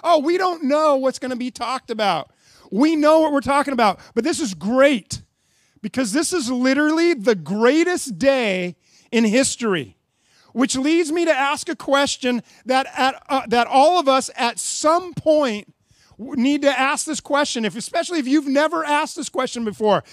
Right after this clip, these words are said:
And if you're a believer, a follower of Jesus,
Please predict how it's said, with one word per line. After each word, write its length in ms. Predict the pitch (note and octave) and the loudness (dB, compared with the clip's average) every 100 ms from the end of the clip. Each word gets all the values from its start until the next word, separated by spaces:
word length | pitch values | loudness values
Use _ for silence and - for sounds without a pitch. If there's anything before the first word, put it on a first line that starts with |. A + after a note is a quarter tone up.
| - D4 | -6 0
And 140 | C#4+ | 2
if 220 | D#4 C#4+ | 2 0
you're 180 | D4 F4+ | 2 2
a 80 | E4+ | 2
believer, 480 | C4+ C#4 D4+ D#4 D4 | 0 2 2 4 2
a 60 | |
follower 520 | - C#4 C#4+ C#4+ C#4 | 4 2 6 6 6
of 160 | C4 F#3+ | 4 2
Jesus, 480 | F3 C#4+ B3+ A#3+ | 0 2 4 0